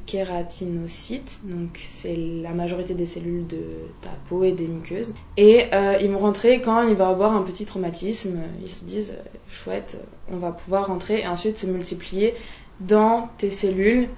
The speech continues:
grâce au cycle cellulaire, euh, qu'elles ont normalement.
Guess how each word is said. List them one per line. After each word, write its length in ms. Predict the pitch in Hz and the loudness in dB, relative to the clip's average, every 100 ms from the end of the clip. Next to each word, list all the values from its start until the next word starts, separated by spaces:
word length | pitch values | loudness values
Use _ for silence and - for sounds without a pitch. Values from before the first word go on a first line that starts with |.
| - - 196 | -14 -12 -4
grâce 360 | 202 214 220 | 2 2 2
au 20 | 190 | -4
cycle 360 | 196 214 190 185 180 | -4 -4 -2 -4 -4
cellulaire, 500 | 185 180 180 190 202 185 | -4 -2 2 2 0 -4
euh, 320 | 170 170 170 - 170 | -4 -4 -8 -10 -10
qu'elles 200 | 170 170 175 | -4 -4 -2
ont 160 | 190 | -2
normalement. 480 | 180 165 165 165 165 | -2 -4 -6 -8 -10